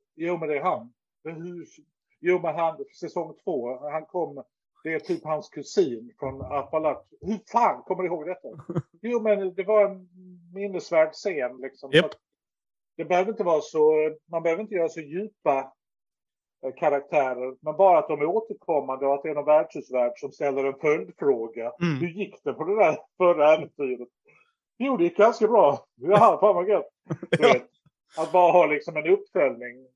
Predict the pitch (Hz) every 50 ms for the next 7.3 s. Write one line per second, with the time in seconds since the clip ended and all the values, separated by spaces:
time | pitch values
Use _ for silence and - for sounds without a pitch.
0 | _ _ - 135 127 131 131 131 131 131 _ - 160 147 139 - _ _ 156 156
1 | 151 185 190 170 151 147 147 - 156 151 - - 165 139 120 135 139 170 156 135
2 | 131 131 127 123 123 143 143 143 139 - - - 135 131 143 175 180 156 120 117
3 | 113 - _ _ _ _ 131 135 135 _ - 123 117 117 117 117 113 113 - -
4 | 156 - - - 113 104 110 110 110 117 120 - _ 123 113 - _ _ _ _
5 | _ _ _ _ _ _ _ _ _ _ _ _ _ _ _ _ _ _ _ -
6 | 185 233 240 170 160 170 - 214 190 156 208 208 214 247 202 151 131 - - 139
7 | 120 123 208 196 -